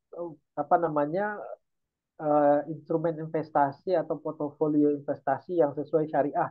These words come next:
gitu ya. Sekarang memang sudah banyak juga hadir, eh, pilihan-pilihan investasi yang sesuai dengan prinsip syariah.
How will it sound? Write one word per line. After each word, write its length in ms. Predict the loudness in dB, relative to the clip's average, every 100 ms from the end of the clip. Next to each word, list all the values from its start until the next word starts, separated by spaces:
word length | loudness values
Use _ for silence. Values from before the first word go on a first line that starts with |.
| -6
gitu 240 | -8 -8
ya. 20 | -8 _ _ _ _ _ _ -2
Sekarang 320 | 2 4 2
memang 320 | -2 -2 -4 -4
sudah 240 | 0 2
banyak 320 | 0 -2 -4
juga 220 | -2 0 2
hadir, 480 | 0 0 0 2 0
eh, 220 | -4 -6 -4
pilihan-pilihan 960 | -2 0 0 -4 -4 -4 -4 -4 -4 -4
investasi 580 | -10 -8 -8 -8 -2 0
yang 220 | 0 -4 -12
sesuai 260 | -2 0 2
dengan 180 | -2 -6
prinsip 440 | -10 -10 -6 -8 -8 _ _ _ _
syariah. 580 | -2 -2 0 2 2 0